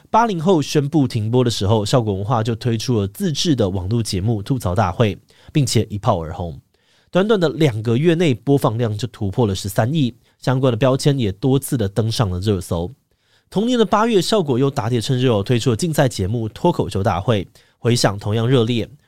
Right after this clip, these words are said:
后来甚至登上了中国综艺节目的榜首，红到让一大堆的大牌明星都跑去当嘉宾。嗯，那么效果文化推出的脱口秀节目成功的关键是什么？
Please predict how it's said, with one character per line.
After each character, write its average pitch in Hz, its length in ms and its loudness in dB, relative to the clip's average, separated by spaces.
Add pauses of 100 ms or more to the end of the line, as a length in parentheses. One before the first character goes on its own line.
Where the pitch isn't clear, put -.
后 156 160 2
来 107 180 0
甚 135 200 0
至 135 100 2
登 151 260 0
上 151 200 0
了 117 80 -2
中 185 200 -2
国 127 240 2
综 180 260 -2
艺 175 120 -4
节 - 180 -2
目 110 120 -2
的 107 40 0
榜 90 200 -8
首， 101 280 -2 (240)
红 123 220 -2
到 131 160 4
让 120 180 2
一 139 120 -8
大 151 280 0
堆 143 140 2
的 123 80 2
大 143 180 2
牌 131 120 -2
明 113 200 -4
星 123 240 -4
都 131 160 2
跑 101 220 -4
去 - 100 -8
当 85 180 -2
嘉 87 180 -2
宾。 87 280 -2 (800)
嗯， 214 340 -4
那 294 80 0
么 247 120 2
效 269 220 0
果 151 240 2
文 139 100 -2
化 160 200 0
推 170 200 0
出 180 160 0
的 147 80 2
脱 156 120 -2
口 131 100 0
秀 139 80 -2
节 120 160 -4
目 143 140 -2
成 123 260 -4
功 147 80 0
的 135 80 -2
关 147 200 0
键 190 140 0
是 147 120 -2
什 107 180 -2
么？ 78 180 -12